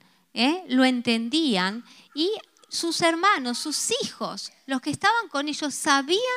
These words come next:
lo que tenían que hacer. Hoy en día, ¿tú sabes lo que tienes que hacer en medio de esta sociedad? ¿Saben tus hijos lo que tienen que hacer?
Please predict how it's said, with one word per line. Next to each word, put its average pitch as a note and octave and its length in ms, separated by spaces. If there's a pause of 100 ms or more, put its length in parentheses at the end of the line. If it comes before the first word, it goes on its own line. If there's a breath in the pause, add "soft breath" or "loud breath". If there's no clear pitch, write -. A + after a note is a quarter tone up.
lo C#4 140
que B3 120
tenían A#3 400
que G#3+ 140
hacer. G3+ 460 (440 soft breath)
Hoy G#4 200
en C4+ 160
día, G3+ 320
¿tú F#4 180
sabes F#4 380
lo A#3 140
que G#3+ 120
tienes A#3+ 300
que G#3+ 100
hacer D4 320
en A3+ 120
medio A3+ 200
de A3+ 60
esta A3 240
sociedad? A3 580 (420 loud breath)
¿Saben A4 440
tus - 280
hijos C4+ 380
lo A3 140
que G#3+ 160
tienen B3+ 340
que G#3+ 120
hacer? D4+ 460